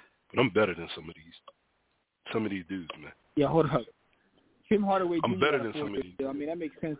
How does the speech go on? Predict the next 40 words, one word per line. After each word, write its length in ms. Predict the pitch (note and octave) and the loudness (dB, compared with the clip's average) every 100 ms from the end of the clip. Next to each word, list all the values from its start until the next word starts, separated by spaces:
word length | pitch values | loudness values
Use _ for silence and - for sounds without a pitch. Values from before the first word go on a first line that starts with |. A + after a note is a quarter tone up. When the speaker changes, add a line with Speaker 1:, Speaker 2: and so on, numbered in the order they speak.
| - | -6
Speaker 2:
considering 520 | C3+ C#3 D3 C#3 C3+ - | -2 2 2 2 -4 2
he, 240 | D3+ D#3 | 4 4
he 120 | C#3+ | 4
was, 140 | D3+ C#3 | 2 2
you 120 | D3 | -4
know, 140 | C#3+ B2+ | -4 -4
there 160 | B2+ C3 | -4 -4
to 80 | B2 | -4
trade 220 | D3+ C3+ C3 | -4 -2 -2
for 180 | D3+ B2+ | -4 -4
him, 140 | A#2 | -6
yo. 240 | A2+ A2+ A#2+ _ _ _ _ _ - | -6 -8 -12 _ _ _ _ _ -4
Um, 480 | C#3+ C#3+ C3+ C3+ D#3 | 0 2 0 -2 -4
let's 120 | F3 | -4
see. 100 | C#3+ | 0
I'm 120 | C3 D#3 | 0 2
trying 200 | G3 D3+ | 0 0
to 60 | |
figure 160 | - C#3 | -2 -4
something 200 | - D3+ | -2 -2
else 140 | C#3+ C3 | -2 -2
that 140 | C3 | -2
really. 200 | B2 C3 | 0 2
It's 100 | E3+ | 2
a 40 | G3+ | 2
lot 320 | E3+ F#3 G3+ | 2 2 2
of 60 | F3 | 2
moves. 300 | F#3 G3 F3 | -2 -2 -4
I'm 100 | F3 | -4
trying 160 | E3+ | -6
to 40 | D3+ | -6
think 100 | D3+ | -6
something 220 | E3 F3 | -8 0
Speaker 1:
Mike 200 | D3+ F3+ | 2 2
Speaker 2:
else 80 | C#3 | 0
that 40 | C3+ | -4
made 140 | C3+ | -2
Speaker 1:
Muscala 720 | B2 - C3+ F3 F3+ E3 C3+ | -2 -2 2 4 6 4 2
got 240 | C3+ C3+ | 2 2
a 80 | A#2 | 2